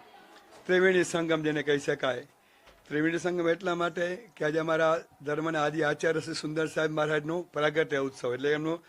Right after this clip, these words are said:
જન્મદિવસ કહીએ. એટલે સુંદર સાહેબ મહારાજનો પ્રાગટ્ય ઉત્સવ, બીજું અમારા વ્રજપ્રભા ગ્રંથ છે જે ગ્રંથરાજ સદગુરુએ લખ્યું છે, એમાં ભગવાનના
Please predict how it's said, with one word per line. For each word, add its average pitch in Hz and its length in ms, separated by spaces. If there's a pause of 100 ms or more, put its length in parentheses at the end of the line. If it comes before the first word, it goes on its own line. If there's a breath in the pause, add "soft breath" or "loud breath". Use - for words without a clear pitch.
(200 loud breath)
જન્મદિવસ 156 640
કહીએ. 120 260 (720 soft breath)
એટલે 165 140
સુંદર 160 320
સાહેબ 160 240
મહારાજનો 165 260
પ્રાગટ્ય 156 400
ઉત્સવ, 156 320 (520)
બીજું 147 260
અમારા 156 280
વ્રજપ્રભા 147 500
ગ્રંથ 151 380
છે 147 160
જે 135 240
ગ્રંથરાજ 139 480 (160)
સદગુરુએ 147 400
લખ્યું 135 340
છે, 123 140 (520 loud breath)
એમાં 165 200
ભગવાનના 165 600